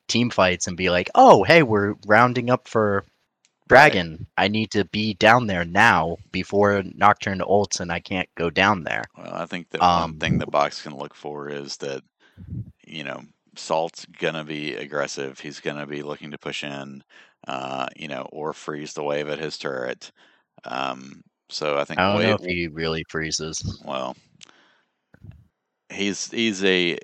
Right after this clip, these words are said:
Speaker 2: good top laner. Uh,
Speaker 1: Yeah.
Speaker 2: so I think if you can maybe get him frustrated, uh, you're a little bit better off. Um, I don't know.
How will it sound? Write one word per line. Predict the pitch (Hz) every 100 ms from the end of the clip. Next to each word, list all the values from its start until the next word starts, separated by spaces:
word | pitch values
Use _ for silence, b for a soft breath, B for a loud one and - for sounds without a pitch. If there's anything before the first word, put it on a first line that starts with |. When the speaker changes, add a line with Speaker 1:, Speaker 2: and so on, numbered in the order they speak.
| - -
Speaker 2:
good | 98 101 - -
top | 82 80
laner. | 87 87 87 90 - -
Uh, | 69 71 69 71 -
Speaker 1:
Yeah. | 208
Speaker 2:
so | 80
I |
think | 76 90 80
if | 80 -
you | 85
can | 80 82 73 73 - b b b
maybe | - 69 71 71 80 78
get | 78 80
him | 85 78
frustrated, | 73 71 - 85 90 87 87 _ _ _
uh, | - 76 73 71 71 _
you're | - 76 76 76 76 _ _
a | 80
little | 80 85
bit | 82 82
better | 85 82
off. | 85 117 - - _ _ _ _ _ _ _ _ -
Um, | 71 71 69 78 80 - - _ _ _ _ _ _ _ _ _ -
I | -
don't | -
know. | 160